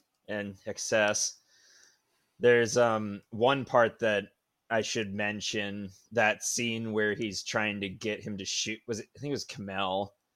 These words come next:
and he, like, picks up Lateef, and it's very obviously not Dominic Cooper, and it's very clearly that his face,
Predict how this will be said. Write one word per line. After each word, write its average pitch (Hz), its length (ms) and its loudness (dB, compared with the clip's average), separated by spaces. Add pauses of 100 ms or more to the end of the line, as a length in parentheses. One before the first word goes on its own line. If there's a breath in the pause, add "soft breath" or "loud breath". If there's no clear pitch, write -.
(520)
and 120 80 -4
he, 120 60 0
like, 113 260 0
picks - 320 -4
up 110 200 2
Lateef, 104 560 -6
and 104 100 -6
it's 98 140 -12
very 107 400 2
obviously 101 600 2
not 95 380 -4
Dominic 95 500 -4
Cooper, 98 400 -6
and 92 100 -8
it's 90 140 -10
very 101 300 0
clearly 98 520 -4
that 92 200 -6
his 92 320 -8 (280 loud breath)
face, 107 420 0